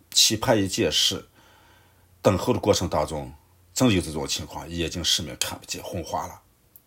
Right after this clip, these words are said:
那么大卫就是来形容他当时这种绝境当中如何去寻求神，也让我们看到没-，除了神，没有人，任何人可以解决我们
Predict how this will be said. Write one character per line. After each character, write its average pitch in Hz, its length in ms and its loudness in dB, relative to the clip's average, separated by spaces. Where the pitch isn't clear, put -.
那 73 140 -6
么 80 100 -6
大 82 180 2
卫 82 100 0
就 85 160 -8
是 - 180 -2
来 - 100 0
形 135 300 6
容 104 140 6
他 95 180 2
当 123 300 10
时 90 180 2
这 107 120 2
种 90 140 0
绝 95 300 2
境 - 280 2
当 90 240 10
中 85 220 -2
如 92 260 2
何 - 160 -2
去 - 220 -6
寻 85 260 -8
求 - 140 -4
神， - 200 0
也 95 280 2
让 95 320 8
我 85 60 2
们 90 140 0
看 90 260 2
到 73 220 -4
没-， 98 540 6
除 - 280 2
了 117 100 8
神， 90 300 4
没 98 240 6
有 107 100 6
人， 82 460 0
任 151 280 6
何 - 180 2
人 78 400 -2
可 - 200 -2
以 87 60 0
解 92 280 4
决 87 140 -2
我 82 180 0
们 78 240 -6